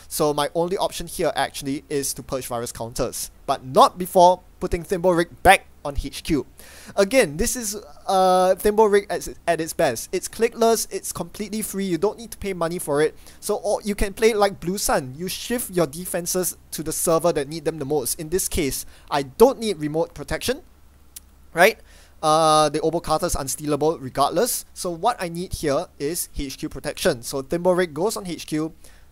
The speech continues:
one more credit to pay for my opponent if they want to get into H Q the normal way. And if I purge, this means they can't run archives either. They can't afford to take the net damage from D N A Tracker because they would flatline. So the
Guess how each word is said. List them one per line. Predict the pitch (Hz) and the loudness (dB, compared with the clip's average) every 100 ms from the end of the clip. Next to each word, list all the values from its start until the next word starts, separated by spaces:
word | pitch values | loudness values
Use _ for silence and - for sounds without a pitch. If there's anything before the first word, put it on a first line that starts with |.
| - | -2
one | 123 165 | 4 4
more | 165 160 | 4 -2
credit | - 135 - | -2 -6 -8
to | - | -8
pay | - 147 | -4 -4
for | 156 | -4
my | 123 123 | -6 -8
opponent | 120 131 131 135 | -6 -6 -6 -6
if | 147 | -6
they | 123 | -6
want | 120 113 | -6 -8
to | 110 _ - | -14 _ -10
get | - | -8
into | 113 120 | -8 -12
H | 127 - | -12 -12
Q | - 127 | -8 -8
the | 123 | -6
normal | 117 104 110 | -8 -8 -4
way. | 143 143 - _ - - - - | 0 0 -2 _ -20 -20 -20 -8
And | 135 131 127 | -6 -6 -6
if | 123 | -6
I | |
purge, | 113 214 254 170 - | 0 4 4 4 -6
this | 160 - | -6 -4
means | 160 160 | -6 -8
they | 139 | -8
can't | - 139 | -6 -4
run | 135 135 | -4 -4
archives | 120 113 117 110 131 | -4 -4 -6 -8 -10
either. | 127 135 - _ - - - - | -4 -4 -4 _ -20 -20 -20 -10
They | 139 | -8
can't | 131 202 233 | 0 2 2
afford | 240 233 | 2 0
to | |
take | 190 214 | 0 -2
the | 185 | -2
net | 175 202 | -2 -2
damage | 180 175 190 | -2 -4 -6
from | 165 | -10
D | 143 | -8
N | 175 | -6
A | 185 | -6
Tracker | - 160 185 131 95 | -2 0 4 2 0
because | 123 135 | -8 -8
they | 127 | -6
would | 117 - | -8 -4
flatline. | 151 156 156 123 92 | 0 2 2 -2 -4
So | - 156 147 | -6 -2 0
the | 139 | 0